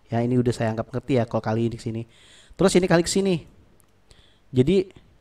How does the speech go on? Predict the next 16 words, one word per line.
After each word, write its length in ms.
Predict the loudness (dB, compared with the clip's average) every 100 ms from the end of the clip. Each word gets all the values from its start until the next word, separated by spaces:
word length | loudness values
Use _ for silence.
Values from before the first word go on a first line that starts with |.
| 0
A 160 | 2 4
kali 160 | 2
dua 240 | 4 4 4
A 80 |
jadi 320 | 2 2 0 -2
dua 320 | 2 2 2
A 80 | -2
kuadrat. 560 | -4 -4 2 2 2 -8 _ _ _ _ _ _ _ _ _ 0
A 80 | 2
kali 200 | 2 0
empat 400 | 0 2 0 -2 _
jadi 160 | 0 0
plus 320 | 2 -2 -4
empat 320 | -10 -8 -8
A. 160 | -10 -12 _ _ _ _ _ _ _ _
Gitu. 240 | -16 -16